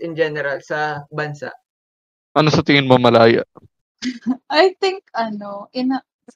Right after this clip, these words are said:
Speaker 3: tawag dito, wala naman tayong tinutukoy na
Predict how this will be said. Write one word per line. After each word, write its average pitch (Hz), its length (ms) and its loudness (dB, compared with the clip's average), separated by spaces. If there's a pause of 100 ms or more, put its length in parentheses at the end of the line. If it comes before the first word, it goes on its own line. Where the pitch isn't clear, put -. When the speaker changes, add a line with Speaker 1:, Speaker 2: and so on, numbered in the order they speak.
(540)
Speaker 3:
tawag 226 480 0
dito, 196 320 -14
wala 269 200 2 (120)
naman 370 200 0
tayong 247 520 2
tinutukoy 202 680 -6
na 185 320 -16